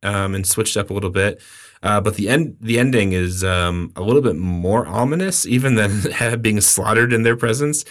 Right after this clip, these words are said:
Uh, the ending of Matthew twenty-five ends with, "As for this worthless slave, throw him to the outer darkness, where there will be weeping and gnashing of teeth."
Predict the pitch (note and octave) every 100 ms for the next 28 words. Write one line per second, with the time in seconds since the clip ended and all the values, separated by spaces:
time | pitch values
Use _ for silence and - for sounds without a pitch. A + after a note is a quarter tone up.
0 | - - - - G#2+ G2+ G2+ G#2+ A#2+ B2
1 | G#2+ G2 F#2+ G#2+ G#2 G2 F#2+ F#2+ F#2+ F#2+
2 | F#2 F#2 F2+ F#2 - G2 G#2+ - F#2 -
3 | G2+ G#2 F2+ - A2 A#2+ D2+ F2 - G#2+
4 | A2 G#2+ G2 - G2+ G2+ F#2 G2+ - -
5 | - - F#2+ F#2+ F#2+ F#2+ F#2 G2+ F#2+ F2+
6 | E2+ E2+ E2 - - - - F2 F2